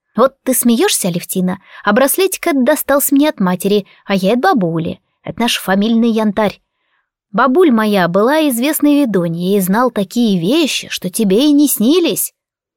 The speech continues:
«Да я ж ничего не говорю», начала оправдываться я.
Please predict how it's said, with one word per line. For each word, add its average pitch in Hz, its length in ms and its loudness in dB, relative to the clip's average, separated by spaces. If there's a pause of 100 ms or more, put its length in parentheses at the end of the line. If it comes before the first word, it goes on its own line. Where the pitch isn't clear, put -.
(180)
«Да 208 220 0
я 233 220 0
ж - 80 -2
ничего 262 340 2
не 262 100 4
говорю», 247 560 2 (260)
начала 208 300 0
оправдываться 190 560 -2
я. 180 220 -2